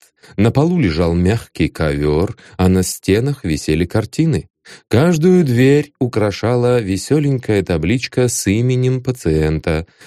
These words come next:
К больным здесь тоже всегда обращались по имени, а не по фамилии, как это принято в обычных больницах. Решёток на окнах не было, их заменяли скрытые камеры, дающие возможность присматривать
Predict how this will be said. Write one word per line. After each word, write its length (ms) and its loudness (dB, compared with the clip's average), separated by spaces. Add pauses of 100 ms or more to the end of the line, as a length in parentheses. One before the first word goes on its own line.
К 160 0
больным 420 2
здесь 360 -2
тоже 280 0
всегда 400 -2
обращались 600 -4
по 160 0
имени, 540 -2
а 60 0
не 100 0
по 100 -2
фамилии, 540 -2
как 220 -6
это 260 -2 (280)
принято 520 0
в 100 -2
обычных 640 -4
больницах. 720 -6 (540)
Решёток 680 2
на 200 4
окнах 400 0
не 320 2
было, 400 0 (160)
их 240 4
заменяли 680 2
скрытые 640 -2
камеры, 600 -4 (180)
дающие 640 0
возможность 760 0
присматривать 960 0